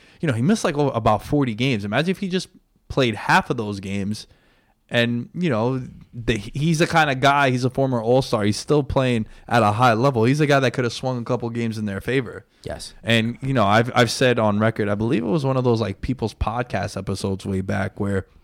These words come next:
Speaker 1: someone asked me who the most underrated player in the N B A is. I said Gary Harris.
Speaker 2: Nice.
Speaker 1: Gary Harris is a very, very underrated player.
Speaker 2: And I forget one name.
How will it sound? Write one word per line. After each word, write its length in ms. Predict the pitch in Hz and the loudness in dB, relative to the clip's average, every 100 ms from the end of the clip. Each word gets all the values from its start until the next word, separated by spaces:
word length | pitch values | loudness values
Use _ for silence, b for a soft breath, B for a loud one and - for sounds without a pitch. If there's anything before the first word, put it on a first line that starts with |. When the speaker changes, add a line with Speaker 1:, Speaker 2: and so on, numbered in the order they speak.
| _ | _
Speaker 1:
someone 240 | - 120 120 | -8 -2 0
asked 220 | 110 - | 0 0
me 60 | 107 | 0
who 140 | 107 | 0
the 60 | 107 | 2
most 220 | 98 - 123 | 2 0 0
underrated 480 | 117 110 107 104 | 0 2 0 0
player 240 | - 110 104 | 0 2 4
in 80 | 101 | 4
the 120 | 104 | 4
N 100 | 104 | 2
B 120 | 104 | 4
A 60 | 110 | 2
is. 320 | 95 95 - b b b - | 2 -4 -12 b b b -4
I 40 | |
said 120 | - 170 | -2 2
Gary 220 | 151 127 | 4 4
Harris. 460 | 110 107 101 - - | 4 2 -2 -12 -16
Speaker 2:
Nice. 320 | 85 - - _ - | -16 -18 -20 _ -4
Speaker 1:
Gary 220 | 98 135 | 2 2
Harris 500 | 156 147 147 127 - - | 4 4 2 0 -6 0
is 580 | 107 101 98 98 - - - | 2 4 2 -2 -10 -16 -12
a 60 | |
very, 300 | 95 113 127 | -6 0 2
very 240 | 110 95 92 | 0 -2 -4
underrated 360 | 98 95 95 | -4 -4 -6
player. 320 | - 80 92 101 | -8 -10 -10 -10
Speaker 2:
And 100 | 113 120 | -8 -6
I 60 | |
forget 280 | - 131 143 | -6 -6 -4
one 220 | 117 117 | -4 -2
name. 260 | 117 185 | 0 -2